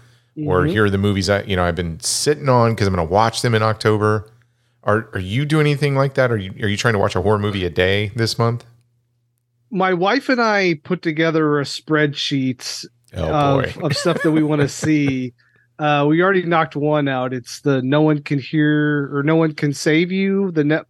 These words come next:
Speaker 2: the Hulu movie.
Speaker 1: Oh, the, is it
Speaker 2: U S
Speaker 1: Alien Home Invasion or something like that?
Speaker 2: Yeah, yeah. Um, but it had,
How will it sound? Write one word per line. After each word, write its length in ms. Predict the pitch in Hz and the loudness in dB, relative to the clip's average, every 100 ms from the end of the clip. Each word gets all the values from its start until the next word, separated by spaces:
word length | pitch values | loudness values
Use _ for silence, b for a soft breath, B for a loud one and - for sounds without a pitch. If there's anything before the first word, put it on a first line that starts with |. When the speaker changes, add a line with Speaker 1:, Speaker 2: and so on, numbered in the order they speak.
| _ | _
Speaker 2:
the 240 | 156 147 | -2 0
Hulu 500 | 135 175 180 180 185 - b b - | 2 2 2 0 -2 -8 b b -2
movie. 420 | 190 185 185 175 - | -2 0 -2 -4 -2
Speaker 1:
Oh, 100 | 113 | 0
the, 300 | 98 95 92 | 2 2 0
is 100 | 95 | 0
it 100 | 107 | 0
Speaker 2:
U 100 | 160 | 2
S 60 | 151 | 2
Speaker 1:
Alien 480 | 113 117 110 104 92 | 2 2 2 0 -4
Home 320 | - 104 107 | -4 -2 0
Invasion 500 | 113 120 120 117 120 | 0 2 2 0 -2
or 100 | 120 | -2
something 240 | 120 117 | -4 -2
like 160 | 123 123 | -2 -2
that? 120 | 123 | 0
Speaker 2:
Yeah, 220 | 160 135 127 _ _ _ - | 0 -2 -6 _ _ _ -4
yeah. 300 | 160 127 - _ 170 | -2 -2 -6 _ 0
Um, 480 | 156 151 143 143 - b b b _ - | 2 4 2 -2 -6 b b b _ 0
but 300 | 175 165 _ _ B B _ - | 0 0 _ _ B B _ -2
it 120 | 226 | 0
had, 240 | 269 202 | 0 -2